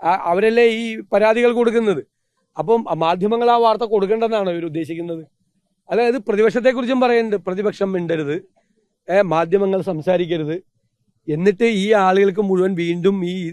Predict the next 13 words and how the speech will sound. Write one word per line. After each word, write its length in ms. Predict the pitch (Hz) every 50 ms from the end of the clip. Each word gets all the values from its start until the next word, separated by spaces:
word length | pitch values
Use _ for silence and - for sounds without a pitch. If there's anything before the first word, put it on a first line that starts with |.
| 196 175
ഈ 40 | 175
രംഗം, 200 | 156 147 135 - _ _ _ _ _
ഇത്, 260 | - 202 240 233 302 320 339 311 - - _ _ _ _ _ _ _ _ _ _ 180
ആ, 80 | 170
ചില 200 | 170 - 208 240
തെറ്റുകൾ 460 | 247 - 233 226 - - 262 254 254
സംഭവിക്കുന്നു. 680 | 226 208 214 196 185 185 170 151 156 143 123 113 120 _ _ _ -
ആ 120 | - 165 202
തെറ്റുകൾ 440 | 196 220 190 151 - 202 190 202
തിരുത്താൻ 460 | 202 160 185 165 160 - - 180 180 185
വേണ്ടിയിട്ടുള്ള 340 | 180 170 175 170 156 165
കൂടി 260 | 160 151 156 151 160 165
സമയമാണ് 500 | - 135 135 139 135 131 123 117 113